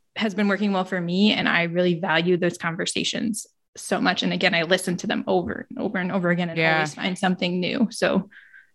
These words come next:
Speaker 1: definitely, um, being willing to accept that feedback.
Speaker 2: Yeah.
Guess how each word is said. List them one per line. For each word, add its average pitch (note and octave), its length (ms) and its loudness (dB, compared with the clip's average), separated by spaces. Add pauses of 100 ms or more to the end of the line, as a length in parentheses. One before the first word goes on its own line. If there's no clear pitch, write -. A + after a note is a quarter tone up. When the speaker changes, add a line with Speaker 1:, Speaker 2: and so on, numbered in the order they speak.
(200)
Speaker 1:
definitely, F3 640 0
um, D#3 440 0 (920)
being B3 220 2
willing G#3 480 0
to G3+ 140 -2
accept - 600 -4
that - 220 -4
feedback. - 560 -6 (800)
Speaker 2:
Yeah. D#3+ 340 0